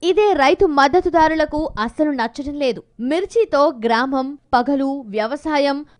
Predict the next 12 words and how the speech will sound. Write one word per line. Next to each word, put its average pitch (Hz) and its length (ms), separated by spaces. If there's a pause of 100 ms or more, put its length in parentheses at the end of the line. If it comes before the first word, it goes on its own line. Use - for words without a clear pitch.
అంటూ 359 280
పొలాలు 370 420
పట్టుకు 349 340
తిరిగిన 320 340
ప్రభాస్కు 294 800
ఇప్పుడు 285 240
దేశవ్యాప్తంగా 269 960
జరుగుతున్న 254 520
నిరసనలు 269 760 (160)
అస్సలు 370 360
కనిపించడం 294 640
లేదు. 240 220